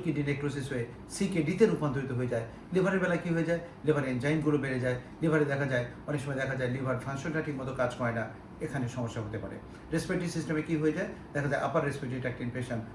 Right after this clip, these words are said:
অথবা লোয়ার রেসপিরেটরি ট্র্যাক্ট ইনফেকশন মতো প্রবণতা তার ঝুঁকিপূর্ণ হয়ে যায়, অর্থাৎ শরীরের বিভিন্ন জায়গায় ইনফ্লামেশন, ইনফেকশন, ইমিউনিটি এগুলো কিন্তু ইন্টারাপ্টেড হয়ে যায়। তাহলে হিট স্ট্রোক কিন্তু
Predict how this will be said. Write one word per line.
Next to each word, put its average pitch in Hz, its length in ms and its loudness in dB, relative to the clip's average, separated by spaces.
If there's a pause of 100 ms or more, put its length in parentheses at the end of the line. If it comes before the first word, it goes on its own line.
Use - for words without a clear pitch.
(140)
অথবা 139 240 -2
লোয়ার 143 200 6
রেসপিরেটরি 123 340 -2
ট্র্যাক্ট 120 240 -6
ইনফেকশন 113 340 -4 (360)
মতো 131 180 -2 (320)
প্রবণতা 165 440 4 (120)
তার 127 200 -2
ঝুঁকিপূর্ণ 185 480 0 (100)
হয়ে 117 180 0
যায়, 90 120 -8 (280)
অর্থাৎ 160 180 2 (240)
শরীরের 196 320 2
বিভিন্ন 170 200 2 (140)
জায়গায় 135 300 2 (280)
ইনফ্লামেশন, 156 580 0 (360)
ইনফেকশন, 175 460 2 (320)
ইমিউনিটি 170 340 4 (100)
এগুলো 123 160 -2 (100)
কিন্তু 143 160 0 (320)
ইন্টারাপ্টেড 117 480 -2
হয়ে 107 140 -6
যায়। - 100 -12 (400)
তাহলে 139 240 -4
হিট 220 180 2
স্ট্রোক 156 240 -4
কিন্তু 123 180 -2